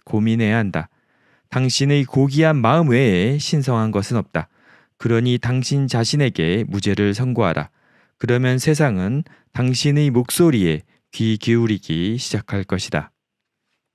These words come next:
본성이라는 법 이외에 어떤 법도 나에게 신성한 것이 될 수 없다. 좋은 것과 나쁜 것은 이것과 저것이 다르듯 쉽게 변한다. 세상에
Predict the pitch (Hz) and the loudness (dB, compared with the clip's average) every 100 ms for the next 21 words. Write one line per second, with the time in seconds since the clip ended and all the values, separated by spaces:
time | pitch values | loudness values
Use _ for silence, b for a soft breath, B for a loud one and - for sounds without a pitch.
0 | _ _ _ - 143 151 170 165 160 156 | _ _ _ -2 0 4 2 4 2 2
1 | 160 147 156 - _ - 156 156 95 92 | 2 2 0 -2 _ 0 4 4 4 2
2 | 120 - 120 - 180 180 147 110 - 80 | 0 -2 -4 -2 0 2 0 -2 -2 -4
3 | - 98 98 95 110 107 - 139 127 131 | -2 -2 0 0 -2 -2 -2 -4 -2 0
4 | 131 120 110 - 87 101 123 104 98 107 | 0 0 -2 -2 -4 -4 -4 -4 -4 -4
5 | - - 78 _ _ _ _ - 131 156 | -6 -6 -6 _ _ _ _ -2 2 2
6 | 175 160 - 90 82 _ _ _ 120 127 | 2 0 0 -4 -4 _ _ _ -4 -4
7 | - 214 202 151 - 85 110 143 147 - | 0 2 4 2 2 -2 0 -4 -6 -4
8 | 107 117 - 127 127 120 117 139 131 120 | 0 -2 0 -2 0 -2 -2 -2 -2 0
9 | 123 135 85 98 - _ _ - - - | 0 0 -2 -4 -8 _ _ -14 -12 -4
10 | 113 104 110 104 90 78 - _ _ _ | -2 0 -2 -2 -4 -6 -10 _ _ _
11 | - - 160 160 131 85 | -10 0 2 2 2 -2